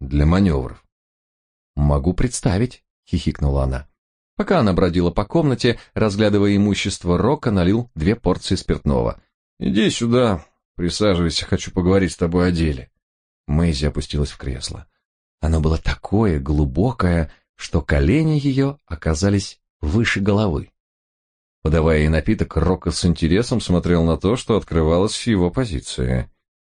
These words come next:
«Говорите», — сказала Мэйзи, — «я вас слушаю». Рокко взмахнул стаканом. Мэйзи отпила половину виски, потом надула щеки. «Такой крепкий, что свалит с ног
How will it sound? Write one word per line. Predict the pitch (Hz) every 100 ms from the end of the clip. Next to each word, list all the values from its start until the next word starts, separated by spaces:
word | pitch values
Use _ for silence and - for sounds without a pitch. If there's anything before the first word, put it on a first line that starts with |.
| _ -
«Говорите», — | 78 76 139 151 104 - _ _ _ _
сказала | - 80 76 71
Мэйзи, — | 71 67 65 58 - _ _ _ -
«я | 92
вас | 131 -
слушаю». | - 90 - 76 71 - _ _ _ _ _ _ -
Рокко | 82 87 - 85 78 -
взмахнул | 71 76 76 - 73
стаканом. | - 67 - 58 55 - _ _ _ _
Мэйзи | 76 107 135 113 120 -
отпила | 80 - 78 73
половину | 76 76 85 113 85
виски, | 69 65 - 120 - _
потом | - 73 110 120 -
надула | 80 82 80 85 85
щеки. | - - 64 50 - _ _ _ _ _ _ -
«Такой | - 147
крепкий, | - 160 170 - 113 - _ _ _
что | - - 123
свалит | - 139 135 -
с | -
ног | 147 147